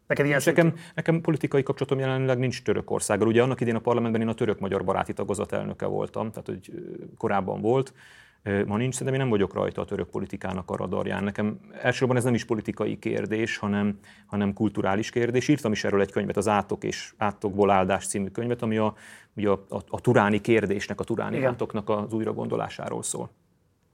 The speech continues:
Speaker 1: Csak mondd el, kérlek, egy mondatban, mivel legfontosabb megállapítás volt, hogy a nézőinknek az érdeklődését
Speaker 2: Hát az, a,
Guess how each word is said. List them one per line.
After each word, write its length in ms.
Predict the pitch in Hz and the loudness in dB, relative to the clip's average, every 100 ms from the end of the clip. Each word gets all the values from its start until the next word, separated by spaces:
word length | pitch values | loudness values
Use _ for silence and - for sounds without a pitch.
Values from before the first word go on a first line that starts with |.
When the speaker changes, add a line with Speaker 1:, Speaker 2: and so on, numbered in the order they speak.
| _ _ _ _ _ | _ _ _ _ _
Speaker 1:
Csak 120 | - | 0
mondd 160 | 151 151 | 4 4
el, 60 | |
kérlek, 240 | 135 143 143 | 6 4 4
egy 100 | 135 | 0
mondatban, 320 | 127 123 127 | 2 2 2
mivel 140 | 127 | 4
legfontosabb 420 | 131 156 127 - 127 | 2 2 0 2 2
megállapítás 500 | 127 123 135 135 - | 4 2 2 0 0
volt, 120 | 147 | -2
hogy 100 | 127 | 0
a 40 | |
nézőinknek 520 | 127 120 123 123 120 | -2 -2 -2 -2 -2
az 80 | 131 | 0
érdeklődését 600 | 123 123 - 123 123 127 | 0 -2 -2 -2 -2 -2
Speaker 2:
Hát 120 | 165 | 2
az, 180 | 226 175 | 2 4
a, 140 | 165 | 6